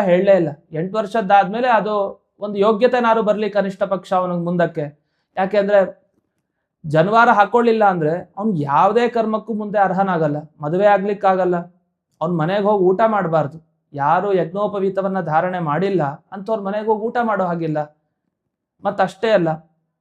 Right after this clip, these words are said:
ಈಗ ಒಬ್ಬ ಉಪನಯನ ಮಾಡ್ಕೊಳ್ಬೇಕು, ಒಬ್ಬ ಚಿಕ್ಕ ವಟು, ಆದ್ರೆ ಅವ್ನ್ ತಂದೆ ತಾತ ಅವ್ರು ಯಾರಿಗೂ ಉಪನಯನ ಸಂಸ್ಕಾರನೇ ಸರಿಗಾಗ್ಲಿಲ್ಲ,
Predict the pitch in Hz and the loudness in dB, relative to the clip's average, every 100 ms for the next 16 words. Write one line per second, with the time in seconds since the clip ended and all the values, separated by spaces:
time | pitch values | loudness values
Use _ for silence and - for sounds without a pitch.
0 | _ _ 202 208 190 202 208 220 220 208 | _ _ -2 0 0 -2 -2 -2 0 0
1 | 190 - 160 175 190 196 180 160 143 156 | -2 -6 -2 0 0 0 0 0 -4 -8
2 | - 170 185 190 185 185 165 147 - _ | -6 -2 -2 -4 -2 -2 -2 -6 -14 _
3 | 202 220 220 208 190 214 226 226 226 190 | 0 2 0 0 -2 0 0 0 2 4
4 | 202 190 156 - - 202 196 214 226 220 | 4 2 0 -2 -4 2 4 4 2 0
5 | 220 214 208 190 196 220 214 214 208 190 | -4 -6 -6 -10 -4 0 0 -2 -6 -2
6 | 185 160 156 165 | 0 0 0 -4